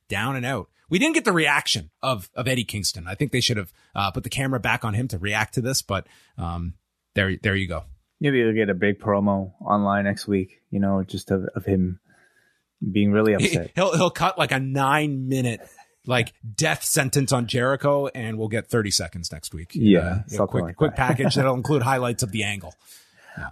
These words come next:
Speaker 2: I, I enjoyed the angle here. You know, it, it looked really good. Whatever they do to, like, you know, work these sort of, like, car slamming things, um, definitely convinced me. I, I, I, I like the continued association of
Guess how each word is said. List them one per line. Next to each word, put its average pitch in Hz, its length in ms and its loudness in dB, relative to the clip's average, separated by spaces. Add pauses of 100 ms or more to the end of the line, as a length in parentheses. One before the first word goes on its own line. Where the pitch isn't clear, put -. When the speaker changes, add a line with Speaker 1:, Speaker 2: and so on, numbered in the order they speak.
Speaker 2:
I, 165 300 6
I 143 120 0
enjoyed 156 360 0
the 131 140 2
angle 131 300 2
here. 123 300 2
You 113 200 0
know, 113 160 2
it, 104 180 0
it 117 120 2
looked 135 240 0
really 160 240 2
good. 139 360 2
Whatever 110 420 2
they 123 140 2
do 120 220 2
to, 120 120 -2
like, 101 260 2
you 110 80 4
know, 104 160 4
work 101 440 0
these 107 220 0
sort 104 160 2
of, 92 120 -4
like, 92 200 0
car 95 260 2
slamming 101 440 0
things, 101 420 0
um, 95 640 -6 (260)
definitely 123 340 0
convinced 113 380 0
me. 123 220 0 (500)
I, 95 60 4
I, 95 420 -2 (120)
I, 110 140 0 (140)
I 117 60 2
like 127 360 2
the 175 100 2
continued 123 560 4
association 107 640 2
of 98 160 2